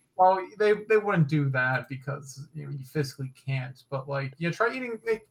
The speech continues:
eat rice. Like, you'd eat, like, one fucking grain of rice at a time or something crazy like that if you use chopsticks.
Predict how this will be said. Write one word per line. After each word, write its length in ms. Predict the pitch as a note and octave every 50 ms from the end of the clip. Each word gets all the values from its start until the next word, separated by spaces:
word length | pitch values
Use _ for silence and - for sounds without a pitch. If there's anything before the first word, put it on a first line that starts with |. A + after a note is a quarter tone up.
| _ -
eat 200 | G#3+ B3 B3+ - _
rice. 320 | - E3 E3 E3+ D#3+ - -
Like, 120 | E3 D#3+
you'd 120 | E3 F3+ G3+
eat, 140 | G3 -
like, 180 | - F3+ E3 -
one 160 | D#3 E3 F3
fucking 380 | E3 - F3 F3 E3+ - D#3+ D3
grain 220 | C3+ C#3 C#3+ D3+
of 120 | C#3+ C3 B2+
rice 300 | B2+ C3 C3+ C3 - C3
at 160 | C3 C3+ -
a 20 | -
time 240 | - B2+ C3+ C#3 C3+
or 100 | - -
something 320 | - - C#3 C3 C#3+ D3
crazy 360 | - - - - C#3 - -
like 220 | D3 D3 C#3 - _
that 220 | C#3 C#3+ C#3 C#3
if 60 | C#3 -
you 80 | - C#3+
use 140 | C#3+ C3+ -
chopsticks. 640 | - - - D#3 D3+ C#3 - - - - - -